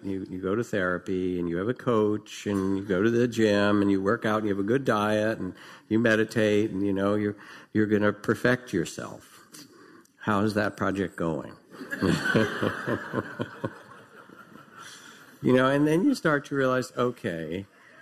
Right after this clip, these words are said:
I guess it's not really," or you set your goal, "I'm gonna meditate, and then I'll never be depressed or lonely or angry or needy or greedy. I'll just be holy and wise," you know. Talk to your family members, see how they, what their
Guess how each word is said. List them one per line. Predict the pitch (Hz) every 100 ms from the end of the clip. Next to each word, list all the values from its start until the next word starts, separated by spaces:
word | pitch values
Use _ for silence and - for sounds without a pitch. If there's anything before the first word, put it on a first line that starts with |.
| - -
I | 107
guess | 98 113 120 -
it's | 113 -
not | 117 110 104 110 113 -
really," | 107 107 107 110
or | - 107 104
you | 104
set | 101 117 104 -
your | 104
goal, | 95 101 90 87
"I'm | 113
gonna | 117
meditate, | 127 98 87 85 95 90
and | 92 95
then | 95 98 101 101 - 95
I'll | 90
never | 92 98 101
be | 104
depressed | 92 98 - 80 78 - -
or | 73 85
lonely | 78 78 78 82 85 95 - - - -
or | 104 110
angry | 110 104 101 110
or | 104
needy | 95 90 95
or | 92
greedy. | 87 90 85 87 95 - - -
I'll | 92
just | 101 -
be | 113
holy | 95 98 87 98
and | 92 95
wise," | 90 82 78 73 73
you | 92 87
know. | 78 78 82 - - - - - - _
Talk | - 101 95 -
to |
your | 104
family | 85 87 80 80
members, | 78 80 78 69 -
see | - 87
how | 80 82
they, | 80 80
what | 80 - 92 90
their | 85 82